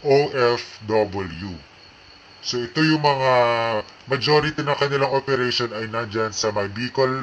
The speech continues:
region at ang marami sa kanilang mga nabiktima ay mga O F W.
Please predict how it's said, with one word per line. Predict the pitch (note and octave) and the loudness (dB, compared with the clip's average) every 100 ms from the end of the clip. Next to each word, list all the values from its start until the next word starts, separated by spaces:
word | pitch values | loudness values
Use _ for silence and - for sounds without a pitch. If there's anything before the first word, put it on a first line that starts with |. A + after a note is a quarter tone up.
| A2+ | -6
region | A#2+ G2+ G#2+ G#2+ A2 - - - - | -8 -4 -2 -2 -4 -12 -20 -20 -2
at | C#3 D#3+ | 0 0
ang | C#3 C3+ | -2 0
marami | C3 C3 C3 C3+ C3 | 4 4 4 0 -4
sa | B2+ | -2
kanilang | A#2 A#2 A#2+ A#2 | -2 -4 -4 -4
mga | A2 G#2+ G#2+ A2 | -4 -4 -4 -6
nabiktima | D3+ - C#3 B2 A2+ G#2+ | -6 -8 -8 -4 -4 -4
ay | G#2+ | -8
mga | G2+ G2 F#2 - C3 | -8 -6 -8 -6 -4
O | C#3 | -4
F | A#2+ A2 G#2+ _ | -6 -10 -12 _
W. | G#2 | -20